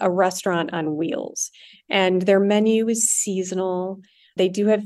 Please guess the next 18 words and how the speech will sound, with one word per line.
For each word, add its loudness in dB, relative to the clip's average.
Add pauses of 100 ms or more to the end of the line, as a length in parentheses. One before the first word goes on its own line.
(100)
have -4
stuff -4
that -4
they 2
always 2
have -6
on -4
the -4
truck, -8
like -4
fried 0
cheese -6
curds, -2
and -4
they -6
have -6
a -2
burger. -4